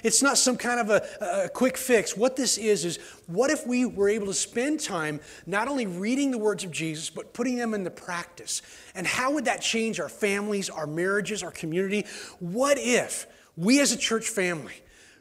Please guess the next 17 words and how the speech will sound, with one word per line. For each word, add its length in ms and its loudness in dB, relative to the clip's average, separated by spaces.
could 580 2
put 260 0
Jesus' 540 2
words 280 2
into 120 -4
practice 440 -2
so 280 0
much 480 -2
that 160 0
people 280 0
would 120 6
stop 480 0
rejecting 540 -4
Jesus 420 -8
because 400 -6
of 100 -12
Christians? 580 -14